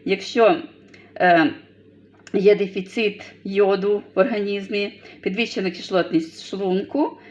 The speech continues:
і захворювання підшлункової залози. Отож, мої любі, ви дивіться, ви самі краще знаєте себе,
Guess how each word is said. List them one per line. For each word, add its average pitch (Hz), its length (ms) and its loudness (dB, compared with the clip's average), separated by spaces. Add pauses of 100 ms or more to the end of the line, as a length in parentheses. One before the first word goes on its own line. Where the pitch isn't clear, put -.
(100)
і 240 100 -2
захворювання 311 540 0
підшлункової 185 680 -2
залози. 160 680 0 (380)
Отож, 370 280 -4
мої 247 280 4
любі, 202 420 -6 (460)
ви 294 140 2
дивіться, 254 460 0
ви 226 100 -6
самі 247 240 -4
краще 247 400 0
знаєте 190 440 -2
себе, 208 460 2